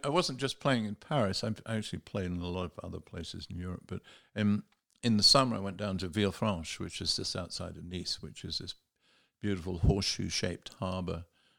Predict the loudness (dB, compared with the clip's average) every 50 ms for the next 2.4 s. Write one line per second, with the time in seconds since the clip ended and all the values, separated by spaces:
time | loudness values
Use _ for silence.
0 | _ _ -10 -10 -8 -8 -8 -6 -4 -4 -2 -4 -4 -6 -6 -6 -6 -6 -6 -4
1 | -4 -4 -4 -4 -6 -8 -8 -8 -8 -6 -6 -6 -6 -8 -8 -8 -2 0 0 2
2 | 2 0 -4 -6 -4 -6 -8 -8